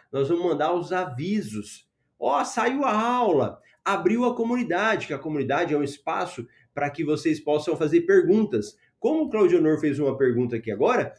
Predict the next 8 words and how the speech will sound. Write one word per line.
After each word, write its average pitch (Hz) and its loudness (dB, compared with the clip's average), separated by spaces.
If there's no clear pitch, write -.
durante 214 6
uma 294 -4
semana, 277 4
lá 190 2
na 269 -4
Rota 208 -2
das 185 -2
Milhas, 180 2